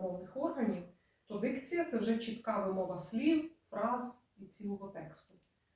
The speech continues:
Правильне поєднання слів у склади, слова, фрази, у речення.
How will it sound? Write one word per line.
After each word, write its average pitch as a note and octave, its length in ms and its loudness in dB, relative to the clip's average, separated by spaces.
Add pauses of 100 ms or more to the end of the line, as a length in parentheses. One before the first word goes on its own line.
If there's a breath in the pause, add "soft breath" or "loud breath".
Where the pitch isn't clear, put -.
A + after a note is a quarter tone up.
(100)
Правильне G3 440 4
поєднання F3+ 760 -2 (600)
слів F#3+ 400 -2
у E3 40 -8
склади, C#4 580 2
слова, E3+ 680 0 (440)
фрази, C4 600 2
у G3 60 -8
речення. A3 580 -2